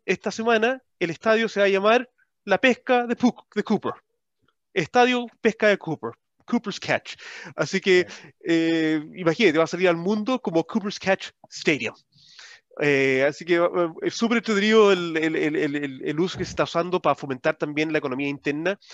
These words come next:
Speaker 1: con respecto a, la, a esta campaña de, del, del banco A S P, que es uno de los auspiciadores de, de Eden Park.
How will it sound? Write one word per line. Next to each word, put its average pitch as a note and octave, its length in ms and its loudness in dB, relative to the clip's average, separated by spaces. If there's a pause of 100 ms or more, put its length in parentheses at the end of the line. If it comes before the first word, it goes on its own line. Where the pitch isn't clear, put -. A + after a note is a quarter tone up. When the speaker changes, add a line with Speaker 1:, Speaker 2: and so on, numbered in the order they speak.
(220)
Speaker 1:
con C#3+ 160 -4
respecto C#3+ 680 -2
a, B2+ 220 4
la, B2 220 -4
a - 100 -2
esta B2+ 160 -10
campaña C#3 480 -2
de, A#2+ 340 -2
del, A2+ 360 -10
del A#2 240 -10
banco B2+ 500 -4
A - 60 -14
S C3 340 -6
P, D3 240 -6 (320)
que B2+ 140 -8
es B2 40 -4
uno C3+ 180 -4
de C3 40 -4
los B2+ 120 -2
auspiciadores B2 640 -6
de, A#2+ 360 -4
de A2+ 100 -4
Eden A#2+ 220 -6
Park. - 380 -6